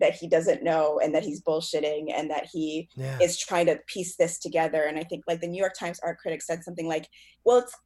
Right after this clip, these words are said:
Speaker 1: it's kinda like Trump is improv. Trump is making it up as he goes along. And I'm taking that improv and I'm turning it into a sketch. And I'm saying,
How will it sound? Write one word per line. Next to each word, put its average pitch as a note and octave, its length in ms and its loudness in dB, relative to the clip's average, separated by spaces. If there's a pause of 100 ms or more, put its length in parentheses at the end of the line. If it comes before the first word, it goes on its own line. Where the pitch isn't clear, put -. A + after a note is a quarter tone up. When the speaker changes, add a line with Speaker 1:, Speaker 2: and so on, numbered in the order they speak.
Speaker 1:
it's B3 160 0
kinda C4 200 -2
like A3+ 200 2 (1000)
Trump - 300 -4
is C4 180 4 (100)
improv. F#3+ 440 -4 (200)
Trump D4+ 260 -4
is B3+ 300 2 (160)
making B3 560 -2
it G3 100 6
up F#3 160 0
as F3+ 140 -2
he E3+ 80 -6
goes E3 220 0
along. D#3 460 -6 (260)
And G3 100 0
I'm C4 140 2
taking A3+ 340 -4
that F3 180 -2
improv E3+ 560 -6
and F#3 80 -6
I'm F3+ 100 -4
turning G3+ 320 -8
it - 60 -2
into E3+ 200 -8
a E3 40 -16
sketch. - 540 -8
And F#3+ 100 -4
I'm F#3+ 100 -2
saying, F3+ 360 -2